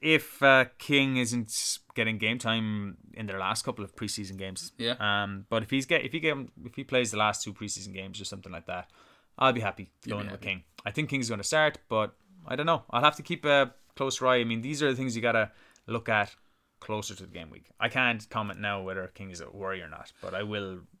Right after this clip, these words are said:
Speaker 2: I agree, I
Speaker 1: closer
Speaker 2: agree.
Speaker 1: to
Speaker 2: This
Speaker 1: ten.
Speaker 2: is something you would monitor close
Speaker 1: And if
Speaker 2: and
Speaker 1: he,
Speaker 2: closer.
Speaker 1: if he is, Deulofeu's in instead.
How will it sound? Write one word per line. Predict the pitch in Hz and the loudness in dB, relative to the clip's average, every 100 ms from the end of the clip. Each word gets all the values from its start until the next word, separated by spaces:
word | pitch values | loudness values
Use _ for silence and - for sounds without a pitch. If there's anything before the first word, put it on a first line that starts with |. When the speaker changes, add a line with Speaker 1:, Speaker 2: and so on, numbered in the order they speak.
| - | -8
Speaker 2:
I | 127 | -6
agree, | 117 101 85 | -6 -8 -10
I | |
Speaker 1:
closer | 98 95 95 | -8 -6 -6
Speaker 2:
agree. | 85 | -8
Speaker 1:
to | 104 | -4
Speaker 2:
This | 117 | 0
Speaker 1:
ten. | 131 | 0
Speaker 2:
is | 110 | 0
something | 101 95 | -4 -6
you | 95 | -10
would | 95 95 | -10 -12
monitor | 95 90 90 92 | -10 -12 -12 -16
close | 95 | -8
Speaker 1:
And | 110 | -4
if | 113 | 0
Speaker 2:
and | 143 | 2
Speaker 1:
he, | 151 | 2
Speaker 2:
closer. | 147 135 | 0 -4
Speaker 1:
if | 143 | -2
he | 151 | 0
is, | 175 156 - - | 0 -2 -8 0
Deulofeu's | 131 117 131 120 107 95 | 2 2 2 0 0 -6
in | |
instead. | 90 95 - - | -12 -12 -12 -12